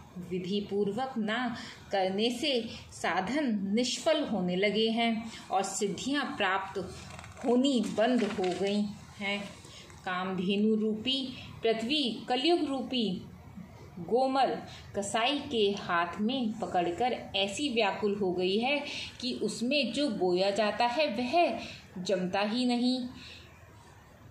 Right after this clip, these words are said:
कलयुग की करनी कहाँ तक बखानी जाए? यह बिना काम का काम करता फिरता है।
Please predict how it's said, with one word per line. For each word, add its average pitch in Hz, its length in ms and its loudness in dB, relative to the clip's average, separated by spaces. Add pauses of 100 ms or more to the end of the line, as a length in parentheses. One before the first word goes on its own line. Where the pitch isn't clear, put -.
(640)
कलयुग 185 480 2
की 220 100 -2
करनी 214 600 2 (420)
कहाँ 226 360 0
तक 233 100 4
बखानी 185 760 -2
जाए? 208 440 0 (560)
यह 208 460 -2
बिना 233 400 0
काम 214 320 2
का 220 180 2
काम 190 460 0 (300)
करता 220 340 0
फिरता 190 400 -2
है। 220 360 0